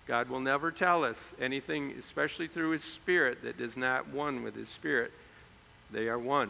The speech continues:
right? God and His Spirit and Jesus are one. Those of us that receive the Spirit, we hear from that same Spirit. The Spirit's not gonna tell you one thing and me another. It's gonna tell us the same thing. So we can look,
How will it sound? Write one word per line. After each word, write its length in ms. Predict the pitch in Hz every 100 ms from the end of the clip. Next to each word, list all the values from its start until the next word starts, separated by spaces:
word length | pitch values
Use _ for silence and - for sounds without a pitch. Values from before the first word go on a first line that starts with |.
| 98
right? 300 | 110 131 220 - - - -
God 320 | 107 120 127
and 180 | 123 123
His 120 | 117
Spirit 480 | - - 143 143 131
and 140 | 117
Jesus 400 | 113 123 123 107
are 100 | 123
one. 360 | 117 123 135 107 - - - - - - - - - - -
Those 220 | 120 110
of 100 | 120
us 200 | 139 131
that 100 | 135
receive 540 | 127 127 - 156 170 165
the 80 |
Spirit, 480 | 175 - 185 202 - - - - - 127
we 460 | 156 175 185 180 - - - - - - -
hear 480 | 196 190 156 131 135 - - -
from 220 | 139 139
that 240 | 139 127
same 400 | - 170 160 156
Spirit. 480 | - - 165 127 104
The 80 | 117
Spirit's 400 | - 156 160 156
not 220 | 170 156
gonna 160 | 156 147
tell 240 | - 156
you 240 | 139 143 170
one 300 | 175 175 175
thing 320 | 185 180 175
and 140 | 127
me 140 | 139 147
another. 400 | 143 139 107 101 - - - - - - -
It's 80 | -
gonna 160 | 110
tell 260 | - 120 123
us 140 | 120
the 100 | 143
same 340 | - 135 131 127
thing. 280 | 135 117 95 - - - -
So 80 | 117
we 140 | 113
can 220 | 113 123 135
look, 220 | 160